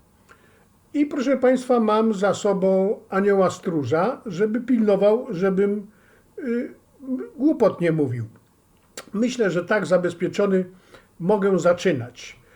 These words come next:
E, proszę Państwa, chciałbym zacząć od, e, pewnej chyba rewelacji. Otóż jakiś czas temu, e, napisałem na swojej stronie na Facebooku,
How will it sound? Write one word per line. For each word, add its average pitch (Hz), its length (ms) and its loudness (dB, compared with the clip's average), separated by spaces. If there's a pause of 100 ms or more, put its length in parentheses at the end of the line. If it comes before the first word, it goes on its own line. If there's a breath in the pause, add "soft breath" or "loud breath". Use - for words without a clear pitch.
(240 soft breath)
E, 170 100 0
proszę 294 520 -4
Państwa, 165 960 0
chciałbym 233 640 0
zacząć 196 600 0
od, 185 360 -2 (160)
e, 160 40 -2
pewnej 175 480 2
chyba 175 240 2
rewelacji. 226 680 -2 (680 loud breath)
Otóż 196 560 -2
jakiś 240 440 0
czas - 260 0
temu, 180 560 2 (920)
e, 156 260 0
napisałem 214 800 2
na 180 120 2
swojej 202 400 0
stronie 233 380 0
na 185 120 0
Facebooku, 160 720 -2